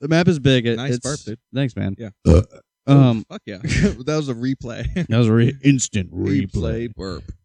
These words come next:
Speaker 1: Um, so it's all kinda up in the air.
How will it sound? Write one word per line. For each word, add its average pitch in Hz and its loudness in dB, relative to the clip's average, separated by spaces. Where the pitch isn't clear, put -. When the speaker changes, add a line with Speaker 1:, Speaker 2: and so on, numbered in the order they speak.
Speaker 1:
Um, 117 -8
so 143 0
it's 147 -6
all 175 -8
kinda 147 -2
up 113 -4
in 131 0
the 107 -2
air. 131 -4